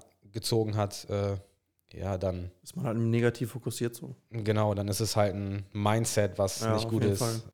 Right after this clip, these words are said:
Speaker 1: Und vielleicht dann einfach mal überdenken, <clears throat> wenn zum Beispiel irgendjemand nicht mit seinem Job zufrieden ist. Dann mach
Speaker 2: Mhm.
Speaker 1: einen anderen Job. Das ist dein Leben so, weißt du? Lass es nicht bestimmen von irgendwem anders.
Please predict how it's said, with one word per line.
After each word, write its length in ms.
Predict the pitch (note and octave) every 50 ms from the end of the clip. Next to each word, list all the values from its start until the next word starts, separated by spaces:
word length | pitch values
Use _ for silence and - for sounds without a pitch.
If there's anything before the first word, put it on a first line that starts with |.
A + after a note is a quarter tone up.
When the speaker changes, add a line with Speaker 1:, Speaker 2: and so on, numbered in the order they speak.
| _ _ _
Speaker 1:
Und 580 | G2+ G2 F#2+ F#2 F#2+ F#2+ - - - - - _
vielleicht 340 | - - - G2+ G#2 G#2 G#2
dann 80 | A2 F#2+
einfach 220 | G2+ G#2+ G2+ A2
mal 120 | G#2 G2+ G2
überdenken, 680 | F#2+ G2 G2+ G2 G#2+ G#2+ - - C#3 G2+ G2+ G2+ G2
<clears throat> 0 |
wenn 120 | G#2 G#2
zum 160 | G#2 - G#2+
Beispiel 260 | G#2 G#2 - - A#2 G2+
irgendjemand 440 | A2 A2 G#2 G#2+ G#2+ G#2 G#2 F#2 F#2+
nicht 140 | G2+ - A2
mit 100 | G#2 -
seinem 160 | G#2 G#2 G2+
Job 220 | - B2 B2 -
zufrieden 320 | - B2+ - - A2 G2+ F#2
ist. 240 | F#2 F#2 - - _ _ _ _ _ _ _ _ _ _ _ _ _ _ _ _ _ _ _ _ _ _ _ _ _ _ _ -
Dann 140 | G#2+ G2+
mach 80 | A2 A#2 B2+
Speaker 2:
Mhm. 60 | A#2+
Speaker 1:
einen 60 | - B2
anderen 240 | C3+ B2+ A2+ A2
Job. 280 | G2+ B2+ E3 D#3+ - - - _ - - - C#3 C3 C3 B2+ _ _ _ _ _ _ _ _ _ _ _ _ -
Das 100 | G#2 G2+
ist 160 | G2+ - -
dein 200 | G#2+ G#2+ A2 G#2
Leben 280 | G2+ A#2 D3 D#3 G2 F2+
so, 160 | E2+ F2+ E2
weißt 200 | E2+ G2+ - -
du? 120 | C#3+ D#3 C#3 - - _ _ _ _ _ _ _ _ _ _ _ _ _ _ _ _ _ _ _ _ _ _ _ _ _ _ _ - -
Lass 180 | G2+ G2+ G2
es 140 | A2 G#2 -
nicht 400 | A2+ G#2+ G2+ - - - - _
bestimmen 380 | - G2+ - - A2+ A2 A2+ G#2
von 200 | - A2 G2+ G2+
irgendwem 300 | G#2+ G#2+ G2+ G#2+ G2+ F2+
anders. 340 | G2+ G#2 F2+ E2+ - -